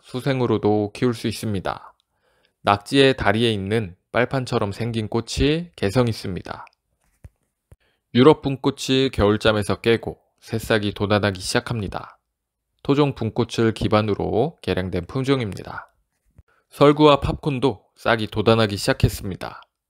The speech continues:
영하의 날씨가 끝나자마자 튼실한 새순을 보여주네요. 자엽 아스틸베가 많이 자랐습니다.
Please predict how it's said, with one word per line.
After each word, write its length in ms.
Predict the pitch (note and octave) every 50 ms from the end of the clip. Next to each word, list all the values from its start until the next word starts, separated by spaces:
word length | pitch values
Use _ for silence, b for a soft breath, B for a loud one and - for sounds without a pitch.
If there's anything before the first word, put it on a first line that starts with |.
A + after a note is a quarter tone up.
| _ _ _ _ _ _ _ -
영하의 360 | - G#2+ G#2+ A2+ A#2 A#2+ A#2
날씨가 420 | G2+ F#2+ F#2+ F#2 - - - G#2
끝나자마자 1040 | F#2+ - B2 C3 C3+ C3 A#2 B2+ A2+ G#2+ G2+ - - F2 F2 F2 F#2 A#2+ D3 D#3 _ _ -
튼실한 580 | - B2+ B2 A2+ - - A2 G#2+ G#2 G2+ G#2
새순을 640 | G2+ - A#2 A2 - - A2 A2 A#2 C3+ D#3 E3+ E3+ -
보여주네요. 600 | - A2+ G2+ G2 F2 F#2 F2+ - - - - - _ _ _ _ _ _ _ _ _ _ _ _ _
자엽 400 | - - A#2 B2 C3 C#3 C#3 A#2+
아스틸베가 680 | G2+ G2+ G2+ - - - C3+ C3+ B2 B2+ A2+ B2 A#2 A2+
많이 280 | G#2+ G2 F#2+ G#2 A2
자랐습니다. 880 | G#2+ - G2+ G2+ A2+ A2 - - A2+ G#2 F#2 - - - - - -